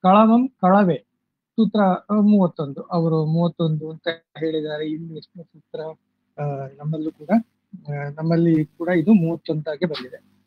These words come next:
ಆ, ಡಿ ಎಲ್ ನರಸಿಂಹಾಚಾರ್ಯರ ಕೂಡ. ಇದರಲ್ಲಿ, ಆ, ಹಾಗೆ ಹೇಳ್ತಾ, ಅವ್ರು ಹೇಳ್ತಾರೆ, "ಕೇಶಿರಾಜನ ಈ ಗ್ರಹಿಕೆ ಸರಿಯಲ್ಲ."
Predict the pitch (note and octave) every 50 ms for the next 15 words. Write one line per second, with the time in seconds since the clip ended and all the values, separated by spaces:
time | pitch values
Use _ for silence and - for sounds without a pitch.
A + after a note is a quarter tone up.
0 | _ _ _ _ - D#3+ D3+ D3 - D#3 E3 D#3 D#3 C#3+ C3+ - D3+ D3 C#3 C#3+
1 | - - C#3+ C3+ B2+ B2+ C3 B2+ B2+ C3 _ _ _ _ C3+ C3 _ _ _ _
2 | - D3+ D#3+ B3 C#4 _ _ _ _ _ _ _ _ _ _ _ _ _ _ _
3 | _ _ _ _ _ _ _ _ _ _ - G#3+ G#3+ - G3 F#3 F3+ G#3+ A#3+ F3
4 | A#2+ - _ _ _ _ _ _ _ _ _ _ _ - F#3 F3+ F3 F3 E3+ D3+
5 | F#3 G#3+ A3+ G3+ F3+ A3 A#3+ B3+ A#3 A3+ G#3+ F3+ F3 F#3 E3+ D#3+ F3 F#3+ G3 G3
6 | - E3 C#3 D#3+ A3+ - _ - G3 A#3+ C4 A3 - C4+ C4 A#3+ A#3 G#3 G#3 A3
7 | G#3+ G#3+ G3+ F#3+ F#3+ D#3+ D#3 E3 D#3+ D#3 E3+ E3 - G3+ F#3+ - _ - E3 F3+
8 | G3+ G#3 G3 F#3 E3